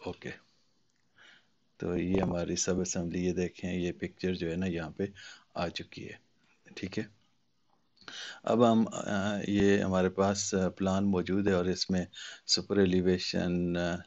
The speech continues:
लगा हुआ है, ठीक है जी। तो इसकी जो है ना हम यहाँ पे असेंबली और ये सेक्शन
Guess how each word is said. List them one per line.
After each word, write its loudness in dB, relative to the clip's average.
लगा 2
हुआ 2
है, -4
ठीक -4
है 2
जी। -2
तो 0
इसकी 0
जो 0
है -2
ना -2
हम -6
यहाँ -2
पे -2
असेंबली 0
और 0
ये 0
सेक्शन -4